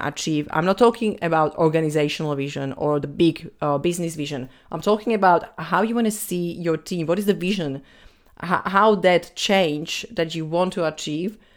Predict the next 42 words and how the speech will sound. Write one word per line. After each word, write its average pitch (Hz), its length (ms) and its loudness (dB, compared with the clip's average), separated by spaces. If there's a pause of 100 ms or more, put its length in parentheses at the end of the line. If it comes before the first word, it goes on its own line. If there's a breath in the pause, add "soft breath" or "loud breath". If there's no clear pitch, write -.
(140 soft breath)
how 214 140 6
that 262 160 4
looks 185 320 0
like. - 420 -4 (1040)
Really 285 260 2
think 226 240 4
about 160 260 6
that - 120 -2
in 175 300 -4
details. - 720 -6 (580)
What, 214 460 4
how 220 240 6
are 202 200 4
you, 202 380 -2 (180)
uh, 160 240 -2 (140)
how 202 240 4
do 233 100 0
you 214 100 0
want 175 220 -2
to 170 80 -8
experience 170 760 2
the 143 100 -12
team? 151 560 -6
How 175 240 2
do 165 180 -10
you 165 160 -8
want 160 400 -4
people 220 300 -2
to 165 200 -4
feel 180 540 0
in 165 140 -4
the 156 80 -6
team? 156 560 -8
Uh, - 340 -6
how 180 300 4
do 180 80 -6
you 175 80 -4
want 160 160 -2
them 156 80 -4
to 160 100 -8
experience 170 640 0
it? 151 180 -4